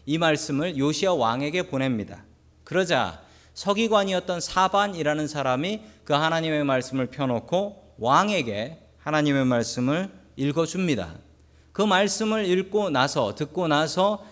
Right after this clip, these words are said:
이 요시야의 반응은 무엇이었을까요? 우리 다 함께 십삼 절입니다. 십삼 절 같이 봅니다. 시작.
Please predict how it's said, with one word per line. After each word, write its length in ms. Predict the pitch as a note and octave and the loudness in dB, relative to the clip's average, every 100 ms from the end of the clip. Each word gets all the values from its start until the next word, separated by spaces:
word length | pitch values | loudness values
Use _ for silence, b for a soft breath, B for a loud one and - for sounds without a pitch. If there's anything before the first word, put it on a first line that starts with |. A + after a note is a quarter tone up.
| B | B
이 160 | D3+ D3 | 0 2
요시야의 480 | D#3+ D#3 D3+ D3+ | 2 2 4 2
반응은 400 | D3 C3 C3+ D#3 | 2 2 2 -2
무엇이었을까요? 840 | F#3+ F3 E3+ E3+ C3+ G#2+ F2+ E2 E2 - _ B B B B | 0 -2 0 -2 -4 -6 -10 -12 -14 -20 _ B B B B
우리 120 | D#3 | 4
다 120 | F3 | 6
함께 200 | F3 E3+ | 6 4
십삼 460 | G3+ G3 - A3+ G#3+ | 0 0 0 2 4
절입니다. 560 | G3+ F3+ D#3+ A#2 F2+ F2 | 2 2 0 -2 -4 -8
십삼 380 | - - E3+ | -14 -6 -4
절 140 | D#3 D3 | 0 0
같이 260 | C3 - | 0 -2
봅니다. 400 | A#2+ A2+ G#2 F#2 D#2+ | -4 -4 -4 -6 -8
시작. 960 | - - C#3+ C#3 B2 D3+ F3 F#3+ - | -8 -4 -2 -2 0 4 4 2 -10